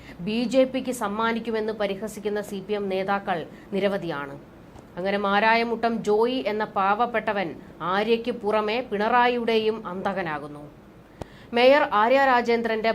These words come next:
ഭാവിയുടെ വാതിൽ സി പി എം കൊട്ടിയടച്ചു. ഏതാനും മാസങ്ങൾ മുൻപ് വരെ ആര്യ നേമത്ത് ശിവൻകുട്ടിക്ക് പിൻഗാമിയാകുമെന്നൊക്കെ പറഞ്ഞവർ എല്ലാം മാറ്റിപ്പറഞ്ഞു കഴിഞ്ഞു. ആര്യയുടെ കാര്യം തീർന്നെന്ന് സി പി എം നേതാക്കൾ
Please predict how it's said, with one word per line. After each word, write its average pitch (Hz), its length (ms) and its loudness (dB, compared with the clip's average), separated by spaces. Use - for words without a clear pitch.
ഭാവിയുടെ 214 600 -2
വാതിൽ 175 580 0
സി 208 320 -8
പി 233 60 -6
എം 160 340 -4
കൊട്ടിയടച്ചു. 170 600 -4
ഏതാനും 220 400 0
മാസങ്ങൾ 240 440 0
മുൻപ് 240 340 0
വരെ 196 420 0
ആര്യ 220 520 2
നേമത്ത് 240 560 -2
ശിവൻകുട്ടിക്ക് 254 680 -4
പിൻഗാമിയാകുമെന്നൊക്കെ 220 1300 -2
പറഞ്ഞവർ 202 480 0
എല്ലാം 202 560 -2
മാറ്റിപ്പറഞ്ഞു 208 680 -2
കഴിഞ്ഞു. 170 340 -4
ആര്യയുടെ 320 460 6
കാര്യം 269 520 2
തീർന്നെന്ന് 220 580 0
സി 214 200 -6
പി 220 160 -4
എം 240 380 -2
നേതാക്കൾ 220 520 -2